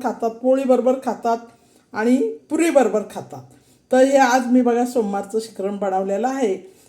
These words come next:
तर मैत्रिणींनो, उपासाला सुद्धा असं केळीचं श्रीखंड चालतं. दूध आणि केळी आणि त्याच्यामध्ये साखर टाकलेलं. साधा आणि सोपं आपण आज केळीचं श्रीखंड बनवलंय. तर मैत्रिणींनो, ह्या पद्धतीने तुम्ही बनवा, चॅनलला लाईक करा आणि सबस्क्राईब करा.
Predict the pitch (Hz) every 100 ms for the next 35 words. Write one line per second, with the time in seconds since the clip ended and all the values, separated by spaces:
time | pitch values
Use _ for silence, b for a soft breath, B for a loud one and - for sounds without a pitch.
0 | B 254 285 285 359 359 320 294 311 311
1 | 302 311 262 269 254 262 262 233 233 247
2 | 247 - 214 208 - 220 226 247 185 -
3 | b b b - 240 294 254 233 240 247
4 | 233 240 196 196 262 254 B B B 220
5 | 220 208 202 226 - 262 233 190 208 -
6 | 160 139 - b b - 254 254 302 277
7 | 262 262 240 220 226 196 190 208 175 190
8 | 196 - 202 185 185 190 - 175 175 175
9 | 170 190 208 196 190 B B - 196 202
10 | 226 269 285 277 269 254 254 233 226 226
11 | 208 202 226 214 202 202 220 226 190 190
12 | 170 175 196 - 220 254 247 247 254 233
13 | 226 262 254 262 254 254 226 214